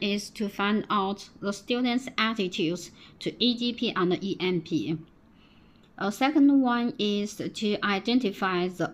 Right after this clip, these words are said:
advantages, problems, and reasons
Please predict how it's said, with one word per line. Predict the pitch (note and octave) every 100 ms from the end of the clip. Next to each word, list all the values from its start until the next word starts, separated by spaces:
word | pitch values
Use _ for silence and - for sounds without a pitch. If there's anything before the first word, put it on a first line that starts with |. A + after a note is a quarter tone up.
| F3
advantages, | E3+ F3 F#3+ G#3 G#3 G#3 G#3+ G#3+ - - - -
problems, | G3+ G3 F#3+ F#3+ F#3+ -
and | G3 F#3 F3
reasons | F3+ G3 E3 D#3 -